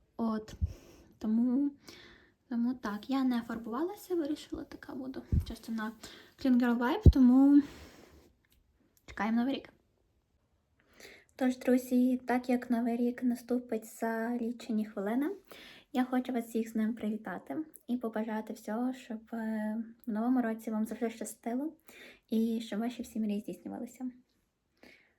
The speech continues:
Тому всіх з прийдешнім і вже, думаю,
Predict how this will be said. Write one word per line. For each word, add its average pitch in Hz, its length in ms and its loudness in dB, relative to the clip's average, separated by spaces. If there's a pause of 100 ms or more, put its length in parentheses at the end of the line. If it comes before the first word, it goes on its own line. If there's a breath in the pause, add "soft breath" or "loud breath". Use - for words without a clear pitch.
(120)
Тому 240 380 0 (1500)
всіх - 460 -6 (120)
з - 80 -20
прийдешнім 254 680 -4 (100)
і 247 340 -2
вже, 247 320 -2 (760 loud breath)
думаю, 247 600 6